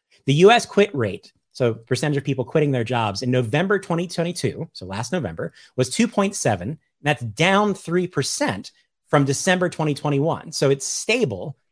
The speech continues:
across basically last year in terms of quit rate. The unemployment rate is currently three point five percent, down from three point nine percent in December twenty twenty-one. And even the layoff numbers, let's compare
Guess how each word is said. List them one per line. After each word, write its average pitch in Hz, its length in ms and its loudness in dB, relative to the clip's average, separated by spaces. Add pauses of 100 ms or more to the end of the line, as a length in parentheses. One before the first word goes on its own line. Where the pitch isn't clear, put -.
across - 600 -2 (120)
basically 156 420 0
last 127 340 -2
year 107 200 -4
in 107 80 -14
terms 107 240 -6
of 98 80 -14
quit - 200 -10
rate. 82 200 -16 (400)
The 147 80 2
unemployment 196 480 2
rate 104 340 -2 (200)
is 127 100 -10
currently 170 280 2
three 196 240 2
point 143 240 -2
five 214 280 2
percent, 113 380 -2 (280)
down 160 520 0 (140)
from 143 140 0
three 165 240 0
point 131 240 -4
nine 160 240 -2
percent 110 400 -6 (240)
in 135 260 0
December 123 360 -2
twenty 117 240 -2
twenty-one. 104 480 -8 (160)
And 151 100 0
even 233 220 2
the 170 80 0
layoff 170 420 2
numbers, - 400 -10 (160)
let's 151 140 0
compare 185 480 2